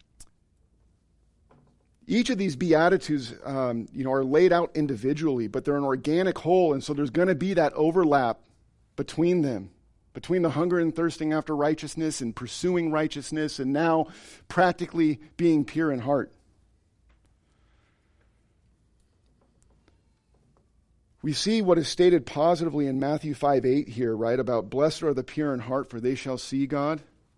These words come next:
Stated ne-, stated negatively in Hebrews, uh, twelve fourteen, right?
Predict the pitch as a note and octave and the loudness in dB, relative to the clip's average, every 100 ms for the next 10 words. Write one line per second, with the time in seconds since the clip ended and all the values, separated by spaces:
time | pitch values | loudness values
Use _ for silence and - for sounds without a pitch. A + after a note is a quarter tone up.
0 | _ _ _ - E3+ D3+ B2+ B2 C#3+ - | _ _ _ -2 0 2 2 2 0 -2
1 | - D#3 D3+ B2+ C#3 D3+ D#3 A#2+ A2+ A2 | -2 0 0 0 0 2 0 -2 -6 -6
2 | G#2+ G2+ _ - C3+ C3 A#2+ G#2+ _ - | -10 -16 _ -6 -4 -2 -4 -8 _ -4
3 | D3 C3 C3 A#2 - - _ _ _ _ | -2 0 -2 -4 -12 -18 _ _ _ _
4 | _ _ _ _ _ - B2 A2+ F#2+ - | _ _ _ _ _ -6 -4 -4 -6 -2
5 | C#3 C3 - C3 F#2 - D3 A2+ F2+ B2+ | 0 0 0 -4 -4 -4 -2 -2 -4 -6